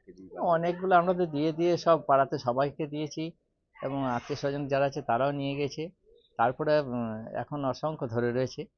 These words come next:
Speaker 1: বেশ, এখন মজাদার বিষয় হয়ে
Speaker 2: মজাদার
Speaker 1: গেছে।
Speaker 2: বিষয় বটে, হ্যাঁ।
Speaker 1: মই-, ভেন্ডি পাড়-,
Speaker 2: মানে
Speaker 1: ঢেঁড়স
Speaker 2: এটা
Speaker 1: পাড়তে মই ব্যবহার করতে
Speaker 2: হ্যাঁ,
Speaker 1: হচ্ছে।
Speaker 2: এইটা, আহ, আমি ওই শ্রীনিকেতন মেলায় গেছিলাম, ওখানে গিয়ে দেখলাম যে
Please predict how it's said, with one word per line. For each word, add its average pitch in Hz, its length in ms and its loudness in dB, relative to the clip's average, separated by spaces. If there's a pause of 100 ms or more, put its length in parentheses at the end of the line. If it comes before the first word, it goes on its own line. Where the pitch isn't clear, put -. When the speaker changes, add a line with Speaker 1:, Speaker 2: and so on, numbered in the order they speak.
(1500)
Speaker 1:
বেশ, 127 160 -12
এখন 123 320 -10
মজাদার 117 400 -8
বিষয় 117 380 -10
হয়ে 107 100 -10
Speaker 2:
মজাদার 127 260 -4
Speaker 1:
গেছে। 123 120 -4
Speaker 2:
বিষয় 127 180 -8
বটে, 92 300 -8
হ্যাঁ। 92 240 -16 (180)
Speaker 1:
মই-, 120 140 -10
ভেন্ডি 127 360 -10
পাড়-, 127 240 -6
Speaker 2:
মানে 156 140 0
Speaker 1:
ঢেঁড়স 156 120 2
Speaker 2:
এটা 190 220 6
Speaker 1:
পাড়তে 151 260 -4
মই 135 260 -4
ব্যবহার 131 280 -6
করতে 135 300 -6
Speaker 2:
হ্যাঁ, 127 140 2
Speaker 1:
হচ্ছে। 113 240 -6 (320)
Speaker 2:
এইটা, 180 440 4
আহ, 160 380 2
আমি 170 200 0
ওই 165 120 2 (280)
শ্রীনিকেতন 147 540 -4
মেলায় 139 280 0
গেছিলাম, 185 500 -6 (280)
ওখানে 160 280 -6
গিয়ে 156 160 -2
দেখলাম 165 420 0
যে 151 200 -2